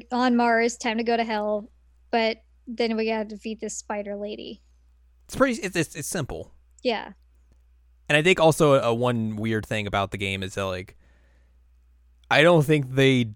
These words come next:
Speaker 2: I don't think the, some of the writing in this game's good.
Speaker 1: No.
Speaker 2: Like, a lot of it feels like it almost misses the point of what made Doom twenty sixteen good, was that, like, it was, like, weird and s-, charming in ways that, like, you don't expect. Like, like,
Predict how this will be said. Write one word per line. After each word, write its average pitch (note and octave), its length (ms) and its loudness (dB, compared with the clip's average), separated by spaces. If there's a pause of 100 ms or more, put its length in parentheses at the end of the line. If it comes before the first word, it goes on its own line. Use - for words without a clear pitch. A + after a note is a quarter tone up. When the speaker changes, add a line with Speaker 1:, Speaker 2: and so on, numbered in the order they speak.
(200)
Speaker 2:
I C3 60 0
don't D#3 140 2
think E3+ 120 0
the, B2 280 -4
some C#3 160 -2
of A#2+ 60 -2
the A2+ 60 2
writing G#2 280 0
in F#2 40 -6
this F#2 120 -8
game's G2 180 -6
good. B1+ 320 -10 (500)
Speaker 1:
No. A3 280 -4 (840)
Speaker 2:
Like, A2+ 140 0
a B2 60 0
lot D3 220 8
of D3+ 80 6
it B2+ 100 4
feels C3 220 0
like C3 120 2
it A2+ 100 -4
almost A#2 220 -4
misses A2+ 280 -4
the - 80 -10
point A#2 300 -4
of G2+ 60 -6
what G#2 220 0
made G#2 220 -2
Doom G#2+ 180 -4
twenty A2 200 -4
sixteen G#2 480 -6 (160)
good, G#2+ 260 0
was G2+ 140 -2
that, G2+ 100 0
like, G2 220 -2
it G2+ 60 -2
was, G2 120 -6
like, F#2+ 240 -6 (1500)
weird B2+ 760 4
and A2 360 0 (240)
s-, - 220 -10 (100)
charming B2+ 540 4
in A#2 140 2
ways A#2+ 320 6
that, A#2+ 100 4
like, A2 160 0
you A2+ 60 0
don't A#2 180 2
expect. A#2 440 -2
Like, G2+ 260 -2 (100)
like, F3+ 160 -4